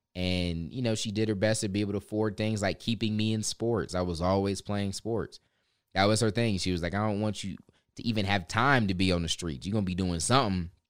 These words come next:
soccer, baseball, football, basketball." Like, I did all that growing up. And I just, I, I never,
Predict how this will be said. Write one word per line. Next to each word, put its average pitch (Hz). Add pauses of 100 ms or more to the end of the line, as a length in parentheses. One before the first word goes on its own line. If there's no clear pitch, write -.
(320)
soccer, 98
baseball, 92
football, 90
basketball." 90
Like, 78
I 78
did 95
all 110
that 85
growing 82
up. - (640)
And 90 (1500)
I 107
just, 98 (200)
I, 107 (120)
I 113
never, 104